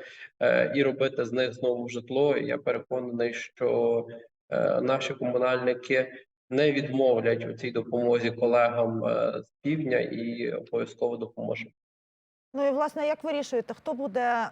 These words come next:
Speaker 2: м, в складі, м, делегації, якщо тут так можна сказати, в складі команди, яка буде вирушати на, е, південь ось зараз? Е, південь буремний, південь під обстрілами і досі. І ми от бачили, що нині рятувальники, е,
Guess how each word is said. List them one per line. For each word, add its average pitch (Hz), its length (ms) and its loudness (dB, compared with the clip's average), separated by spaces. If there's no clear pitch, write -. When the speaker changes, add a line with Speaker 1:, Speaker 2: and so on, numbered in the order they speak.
Speaker 2:
м, 233 480 -4
в 240 360 0
складі, 240 420 -2
м, 214 560 -2
делегації, 196 580 -2
якщо 190 360 -12
тут 247 180 -8
так 208 180 -4
можна 208 240 -4
сказати, 311 320 -6
в 196 60 -8
складі 330 280 -6
команди, 196 500 0
яка 214 200 -2
буде 233 300 -2
вирушати 240 720 0
на, 226 440 2
е, 226 180 2
південь 247 380 -2
ось 202 120 -4
зараз? 196 460 -2
Е, 220 180 0
південь 214 500 -4
буремний, 240 720 2
південь 233 380 -2
під 226 160 0
обстрілами 226 540 0
і 226 180 0
досі. 262 440 2
І 202 60 -4
ми 226 160 -4
от 226 140 -4
бачили, 233 400 -2
що 233 220 -6
нині 254 300 -2
рятувальники, 220 680 -4
е, 190 120 -4